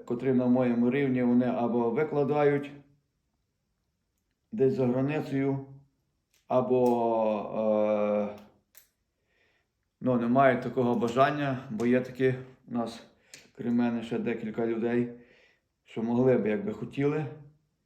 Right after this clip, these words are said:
можна сказати, більше як десять можна назбирати, але то вже їх справа, кожен на своєму місці працює. Я вам стараюся, щоб ви,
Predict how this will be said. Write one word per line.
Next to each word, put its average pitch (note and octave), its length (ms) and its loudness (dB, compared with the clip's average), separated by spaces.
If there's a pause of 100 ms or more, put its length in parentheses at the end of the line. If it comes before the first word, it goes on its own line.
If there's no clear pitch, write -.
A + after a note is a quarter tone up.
(800)
можна A#2+ 180 -2
сказати, A#2+ 340 -4
більше A#2 320 -2
як G#2 180 -4
десять A#2 440 -8 (380)
можна A#2+ 260 -4
назбирати, B2+ 600 -2 (580)
але D3+ 520 4 (800)
то D3 140 4
вже C#3 160 4
їх B2+ 160 0
справа, A2+ 500 -2 (360)
кожен A#2+ 280 -2
на A2+ 100 -4
своєму A2 360 -4
місці G2+ 340 -6
працює. G2 460 -12 (1120)
Я B2+ 240 2
вам A#2+ 440 0
стараюся, A#2 500 -4
щоб G#2 180 -10
ви, A#2 240 -4